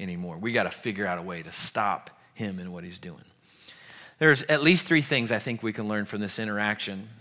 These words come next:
here that Jesus had. And the first one is this. Jesus did the right thing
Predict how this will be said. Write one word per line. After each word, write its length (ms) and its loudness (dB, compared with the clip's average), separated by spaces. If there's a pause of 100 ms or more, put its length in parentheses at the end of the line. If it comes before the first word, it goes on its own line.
here 240 -4
that 140 -6
Jesus 360 -4
had. 340 0
And 180 -6
the 40 -8
first 300 2
one 120 0
is 120 -2
this. 200 -2 (520)
Jesus 440 8
did 280 8
the 120 8
right 440 8
thing 600 0